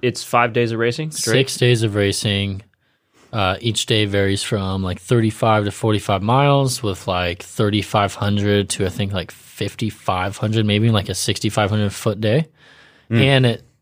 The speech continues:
Speaker 2: Breckenridge sits at nine thousand feet elevation, so, uh, me being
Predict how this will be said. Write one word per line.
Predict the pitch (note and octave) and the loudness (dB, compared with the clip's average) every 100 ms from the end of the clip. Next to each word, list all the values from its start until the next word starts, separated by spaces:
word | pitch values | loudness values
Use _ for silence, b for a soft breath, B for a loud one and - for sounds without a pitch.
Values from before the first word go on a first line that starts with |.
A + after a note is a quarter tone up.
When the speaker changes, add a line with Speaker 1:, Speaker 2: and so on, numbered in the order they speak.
| _ | _
Speaker 2:
Breckenridge | B2+ A#2 - A#2 A2 G#2+ G2+ - | 2 2 2 2 4 4 2 -2
sits | - B2 A2 | 0 0 2
at | A2 G2+ | 0 0
nine | G2 | 0
thousand | F#2+ F#2+ F#2+ | 0 0 -2
feet | F#2+ E2+ | -4 -4
elevation, | F#2 F2+ F2 F2 F#2+ F2 | -2 0 0 -2 -2 -4
so, | - G2 F2 F2 B B B B B B | -2 0 -2 -4 B B B B B B
uh, | F#2+ F2 F2+ | 0 2 2
me | F#2+ | 0
being | F2+ F#2 F2+ F#2 | 0 0 0 -2